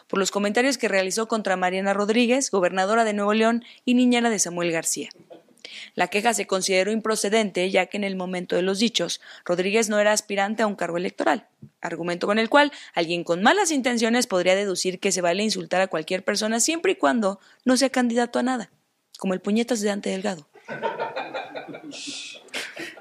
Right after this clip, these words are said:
Por último, el tribunal determinó que la competencia para resolver la queja corresponde al Consejo Nacional para Prevenir la Discriminación, que es otra manera de decir, "Ya menos son vacaciones, ahorita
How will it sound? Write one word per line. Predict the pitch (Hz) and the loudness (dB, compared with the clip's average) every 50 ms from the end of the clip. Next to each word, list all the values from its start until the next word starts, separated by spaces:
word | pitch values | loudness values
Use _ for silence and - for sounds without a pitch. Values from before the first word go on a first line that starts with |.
| - - - - - - - - - | -16 -14 -12 -12 -12 -14 -16 -14 -6
Por | - 196 220 | 0 4 6
último, | 254 269 277 - 220 202 196 175 - - _ _ - - - - - - - - - - - - - 190 - - - - - - - | 6 6 4 2 0 -2 -2 -2 -4 -6 _ _ -6 -6 -6 -6 -8 -14 -16 -16 -18 -20 -20 -20 -20 -12 -8 -4 -4 -4 -4 -4 0
el | - 196 196 196 | 0 0 2 4
tribunal | 208 202 202 208 214 220 226 233 | 4 4 4 6 6 4 4 4
determinó | 240 233 240 233 214 214 214 214 220 220 220 220 | 2 0 0 -2 0 0 0 2 2 2 2 2
que | 220 | 2
la | 214 208 202 | 2 2 2
competencia | - 208 202 202 - 208 208 240 233 233 220 240 226 | 2 -2 -2 0 -2 0 4 4 4 4 4 2 4
para | 226 220 208 196 | 6 6 6 6
resolver | 190 196 185 196 190 190 208 208 220 | 4 2 0 0 0 2 4 4 4
la | 214 208 | 4 4
queja | - 208 196 214 202 | 2 -2 -2 -2 -2
corresponde | - - 196 190 190 185 - - 196 196 208 208 | 0 0 0 0 0 -2 0 -2 0 2 4 4
al | 208 208 | 2 2
Consejo | - - 190 190 - 214 208 - 233 | 0 -4 -4 -2 0 -2 0 2 2
Nacional | 226 220 202 185 196 196 196 196 208 208 | 2 2 0 0 0 0 0 0 0 2
para | - 196 185 180 | 2 2 2 2
Prevenir | 180 180 180 175 185 196 202 190 | 0 -2 -2 -2 -2 -2 -2 -2
la | 185 180 | -2 -2
Discriminación, | 208 226 - - 220 226 233 233 233 233 220 226 220 220 233 233 - - - - - - | -2 -2 -2 -2 -2 0 0 2 2 2 2 2 0 0 0 -4 -10 -18 -18 -18 -10 -4
que | - 294 | 0 2
es | 294 | 2
otra | 330 - 302 285 | 2 4 4 4
manera | 262 240 220 214 220 226 226 | 4 2 2 2 4 4 4
de | 220 196 | 2 0
decir, | 175 175 180 214 208 202 - _ _ _ _ - | -2 -2 -2 -2 -2 -4 -8 _ _ _ _ -10
"Ya | 359 381 | -6 -2
menos | 294 247 214 196 | 0 0 0 0
son | 208 208 | 0 0
vacaciones, | 208 196 - 180 175 185 190 196 202 196 196 196 - - | 0 0 0 -2 -2 -2 -2 -2 -2 -2 -2 -2 -2 0
ahorita | - 233 233 233 - 247 262 | 0 0 0 2 0 0 0